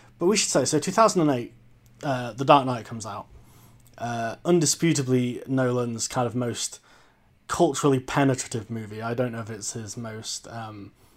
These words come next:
financially successful. I could have done that research, but I chose not to. Um, but certainly his movie that has resonated the most throughout pop culture, I think it's fair to say. And, and was, you know, a surprise success even relative to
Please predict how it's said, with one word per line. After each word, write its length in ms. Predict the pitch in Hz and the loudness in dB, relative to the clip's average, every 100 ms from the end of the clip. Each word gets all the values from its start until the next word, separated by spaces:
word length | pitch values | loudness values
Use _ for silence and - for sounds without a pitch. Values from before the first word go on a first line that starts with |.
| _ - | _ -8
financially 480 | 117 127 135 135 | -6 -4 -4 -4
successful. 560 | 127 127 143 127 - 131 | -6 -6 -6 -6 -8 -10
I 100 | 107 | -10
could 180 | - 135 | -6 -6
have 120 | 107 | -6
done 100 | 117 | -12
that 160 | 104 107 | -14 -12
research, 400 | 110 143 120 - | -8 -8 -8 -10
but 60 | |
I 80 | 113 | -10
chose 280 | - 131 131 | -6 -4 -4
not 180 | 139 - | -8 -10
to. 180 | - - - - - - - | -18 -20 -20 -20 -20 -18 2
Um, 460 | 139 147 151 147 - _ _ _ _ _ - - | 6 6 6 2 -6 _ _ _ _ _ -6 4
but 100 | 190 | 8
certainly 320 | - 214 185 | 12 10 10
his 180 | 165 143 | 6 4
movie 300 | 160 160 147 | 4 6 6
that 180 | 139 131 | 4 2
has 520 | 139 131 127 110 - - _ _ _ _ _ - | 4 4 2 -4 -6 -10 _ _ _ _ _ -10
resonated 720 | 156 170 175 156 147 135 127 | 6 8 10 10 8 6 2
the 80 | 135 | 2
most 300 | 127 120 - | 2 2 -2
throughout 240 | 123 110 | -4 -4
pop 200 | 110 113 | -6 -10
culture, 320 | - 107 98 98 | -10 -14 -12 -14
I 40 | |
think 200 | - - | -16 -18
it's 140 | - | -16
fair 180 | - 101 | -16 -14
to 100 | - | -12
say. 240 | - - - _ - _ _ _ _ _ _ _ _ _ _ - | -12 -14 -20 _ -20 _ _ _ _ _ _ _ _ _ _ 6
And, 180 | 156 | 6
and 240 | 151 160 139 | 8 8 8
was, 180 | 143 135 | 4 2
you 200 | 147 143 | 2 2
know, 100 | 123 | 2
a 80 | 143 | 2
surprise 500 | - - 160 151 - | 0 6 8 10 6
success 440 | 147 - 131 - | 0 0 2 0
even 300 | 131 131 131 | 0 0 2
relative 500 | 123 123 120 - 120 | 0 -2 -4 -8 -10
to 320 | - 120 113 | -8 -6 -6